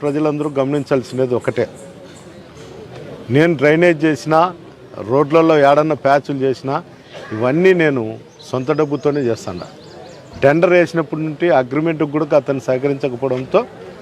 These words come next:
నేనే సొంత డబ్బులు పెట్టి ఎనిమిదిన్నర లక్ష పెట్టి మూడు నెలల వరకు నేను డ్రైనేజీలు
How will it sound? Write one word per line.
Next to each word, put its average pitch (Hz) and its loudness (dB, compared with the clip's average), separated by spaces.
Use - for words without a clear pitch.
నేనే 165 4
సొంత 147 0
డబ్బులు 139 0
పెట్టి 131 0
ఎనిమిదిన్నర 156 2
లక్ష - -2
పెట్టి 170 -2
మూడు 147 2
నెలల 151 4
వరకు 156 0
నేను 135 0
డ్రైనేజీలు 135 0